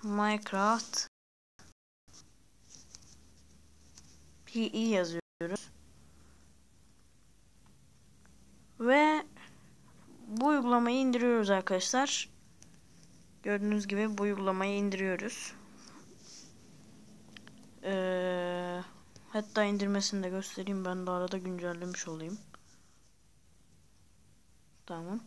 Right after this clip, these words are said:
Ee, arkadaşlar bu uygulamayı indiriyoruz. Harita yüklemeyi bu uygulamadan yapacağız.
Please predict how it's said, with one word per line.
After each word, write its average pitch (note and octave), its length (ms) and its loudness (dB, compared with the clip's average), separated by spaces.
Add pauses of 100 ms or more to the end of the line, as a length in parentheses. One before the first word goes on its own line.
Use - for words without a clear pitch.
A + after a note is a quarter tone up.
(1600)
Ee, G3+ 520 0
arkadaşlar A#3 680 2
bu B3 60 0
uygulamayı A#3+ 440 2
indiriyoruz. A#3 800 0 (580)
Harita A3+ 360 0
yüklemeyi A#3+ 600 0
bu A#3+ 40 2
uygulamadan A3+ 560 4
yapacağız. G#3 640 0